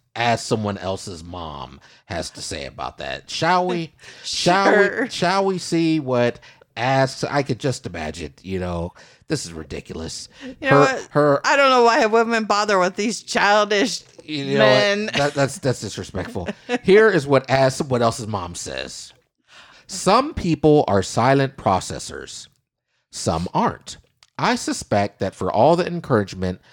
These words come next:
Speaker 1: to get in touch with our feelings, there are still plenty of us who choose to work things through in our own time,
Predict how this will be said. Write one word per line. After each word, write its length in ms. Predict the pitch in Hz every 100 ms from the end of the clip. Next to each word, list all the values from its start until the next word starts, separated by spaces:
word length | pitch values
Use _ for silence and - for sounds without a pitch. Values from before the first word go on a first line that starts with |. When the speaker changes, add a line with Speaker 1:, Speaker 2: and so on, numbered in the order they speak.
| _ _
Speaker 1:
to 100 | 95
get 240 | 82 151
in 120 | 285 220
touch 280 | 160 -
with 120 | 160 151
our 140 | 139
feelings, 640 | - 95 78 78 80 80 - _ _ -
there 140 | 107
are 140 | 95
still 360 | 92 - 185 214
plenty 340 | - 208 214 214
of 120 | 127
us 260 | 104 107
who 100 | -
choose 360 | 90 - 156 156
to 120 | -
work 340 | 92 123 156 -
things 320 | 120 120 117
through 400 | - 92 90 92 - _ _
in 180 | 113 117
our 360 | 101 98 87 -
own 380 | 104 113 117 110
time, 540 | - 80 69 67 64